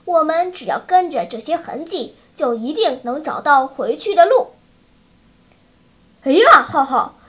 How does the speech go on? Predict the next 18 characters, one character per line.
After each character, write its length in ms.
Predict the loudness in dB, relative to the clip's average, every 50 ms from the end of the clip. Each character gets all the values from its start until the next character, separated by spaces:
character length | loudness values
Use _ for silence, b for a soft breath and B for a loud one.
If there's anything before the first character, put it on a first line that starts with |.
| b -10
你 120 | -8 -4
怎 160 | -2 -2 -2
么 100 | 0 0
能 320 | 0 0 0 0 0 -4 0
乱 240 | 2 2 2 2 0
刻 200 | 0 2 2 4
乱 200 | 4 4 4 4
画 300 | 4 6 6 6 6 4
呢？” 240 | 2 0 -2 -2 -4 -10 _ _ _ _ _ _ _ _ _ _ _ _ _ _ _
小 280 | -8 0 2 2 2 2
胖 460 | 0 -4 -4 -2 -2 -2 -2 -4 -4
子 320 | -2 0 0 0 0 -2 -4 -6
不 100 | -4 0
乐 220 | 2 2 2 2
意 240 | 2 0 -2 -2 0
了。 240 | 0 -2 -2 -6 _ _ _ _ _ _ _ _ _ _ b b b b b b b b b _
“上 320 | -10 -4 -2 0 0 -2 -4
次 360 | -2 0 0 2 0 -2